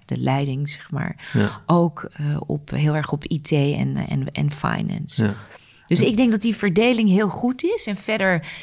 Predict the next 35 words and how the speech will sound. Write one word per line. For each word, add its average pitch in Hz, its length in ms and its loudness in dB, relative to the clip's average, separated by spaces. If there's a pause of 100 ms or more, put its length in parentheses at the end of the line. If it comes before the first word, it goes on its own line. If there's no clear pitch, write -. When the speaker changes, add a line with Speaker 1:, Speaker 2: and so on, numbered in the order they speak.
(100)
Speaker 1:
ja, 170 220 0
doen 190 220 4
we 196 100 4
het 156 200 0
met 156 200 -2
elkaar. 147 640 -2
Speaker 2:
Ja. 131 80 0
Speaker 1:
En, 147 240 2
Speaker 2:
En 123 100 4
jouw, 104 220 2
Speaker 1:
eh, 110 60 -4
Speaker 2:
jouw 104 320 -2 (120)
partner 123 340 2
zit - 280 -4
ook - 80 2
Speaker 1:
en, 285 80 6
Speaker 2:
nog 135 180 6
in 151 40 -2
Speaker 1:
en, 135 100 6
Speaker 2:
het 123 80 10
bedrijf 117 260 6
Speaker 1:
en 240 60 2
Speaker 2:
sinds 233 160 4
Speaker 1:
ja, 294 200 6
en 220 180 2
inmiddels 247 400 0
is 214 160 -2
Bart, 208 480 4
Bart 285 380 4
Speaker 2:
Ja. - 240 4
Speaker 1:
is 233 200 2
er 220 100 4
later 233 560 4
ook 254 220 -2
bijgekomen. 160 960 0